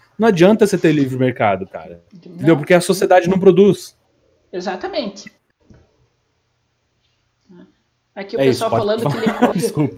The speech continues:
Speaker 2: o pessoal falando que liberal é puta, eu concordo. <laughs>
Speaker 1: É, exatamente.
Speaker 2: É,
Speaker 1: É tudo
Speaker 2: exatamente.
Speaker 1: puta.
Speaker 2: Eu vou parar só uma, pra fazer um jabá, porque a gente publicou no Porão da Mamãe ontem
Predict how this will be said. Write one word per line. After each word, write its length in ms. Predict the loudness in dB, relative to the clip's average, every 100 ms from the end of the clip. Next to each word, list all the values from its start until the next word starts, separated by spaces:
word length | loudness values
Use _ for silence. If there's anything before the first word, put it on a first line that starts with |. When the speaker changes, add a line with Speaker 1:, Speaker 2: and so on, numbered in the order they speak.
| _
Speaker 2:
o 80 | -8
pessoal 360 | -4 -4 -4 -6
falando 260 | -4 -4 -4
que 80 |
liberal 340 | -8 -6 -2 -2
é 80 | -4
puta, 320 | -4 -6 -4
eu 40 |
concordo. 440 | -6 -2 0 0 0
<laughs> 680 | -2 -2 2 2 0 -10 -14 -12 -2
Speaker 1:
É, 380 | 2 4 4 2
exatamente. 720 | 2 -2 0 -2 0 -2 -6
Speaker 2:
É, 160 | -12
Speaker 1:
É 20 | -6
tudo 100 | -2
Speaker 2:
exatamente. 460 | 0 2 0 -2 -10
Speaker 1:
puta. 80 | -12 -6
Speaker 2:
Eu 80 | -4
vou 100 | -2
parar 280 | -2 -2 -2
só 160 | -6
uma, 260 | -6 -6 -6
pra 180 | -6 -6
fazer 240 | -6 -4
um 120 | -4 -4
jabá, 380 | -6 -4 -6
porque 280 | -6 -10 -8
a 40 | -8
gente 200 | -8 -8
publicou 400 | -6 -6 -6 -6
no 120 | -6
Porão 280 | -4 -4 -4
da 140 | -6
Mamãe 560 | -10 -10 -8 -6 -6 -8
ontem 500 | -8 -8 -8 -8